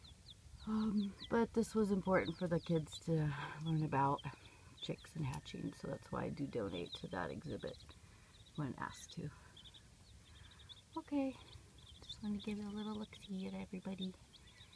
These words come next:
There's, uh, the breeds involved here. There's a couple, um, Barnvelders, and there's Black Copper Moran and some Pearl Leghorn, the little white ones.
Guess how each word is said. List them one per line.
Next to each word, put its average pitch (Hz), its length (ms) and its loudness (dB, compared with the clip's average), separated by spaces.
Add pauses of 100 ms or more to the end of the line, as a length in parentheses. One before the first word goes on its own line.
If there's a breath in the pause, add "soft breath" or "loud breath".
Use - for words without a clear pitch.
(540 loud breath)
There's, 165 380 8
uh, 170 160 8 (260)
the 170 140 4
breeds 170 360 6
involved 160 380 8
here. 165 180 6
There's 156 200 8
a 151 60 2
couple, 156 360 0 (100)
um, 151 240 4
Barnvelders, 151 920 4
and 151 180 2
there's 139 280 -6
Black 127 180 2
Copper - 300 -4
Moran 147 560 4
and 151 200 -2
some 156 140 0
Pearl 147 260 0
Leghorn, 147 540 2
the 147 80 0
little 143 200 -4
white 147 180 -4
ones. 151 260 -2